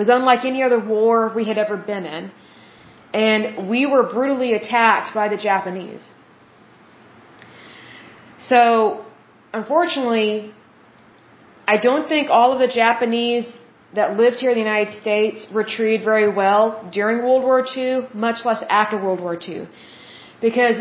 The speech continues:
during the Japanese, uh, American internment situation, which it says here J. Edgar Hoover was against this, but, uh,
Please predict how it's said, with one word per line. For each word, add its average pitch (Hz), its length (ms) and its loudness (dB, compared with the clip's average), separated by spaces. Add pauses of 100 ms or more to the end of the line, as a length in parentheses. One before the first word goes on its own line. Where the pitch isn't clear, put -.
(160)
during 330 260 2
the 294 120 -2
Japanese, 254 720 0 (180)
uh, 175 40 -4 (300)
American 240 420 -2
internment 262 580 -4
situation, 185 720 -8 (1120)
which 226 160 -2
it - 160 -12
says 240 180 2
here 320 240 2
J. 247 260 4
Edgar 233 140 -2
Hoover 240 380 -4
was 190 80 -6
against 220 420 -6
this, - 220 -16 (920)
but, 214 300 4 (840)
uh, 202 220 0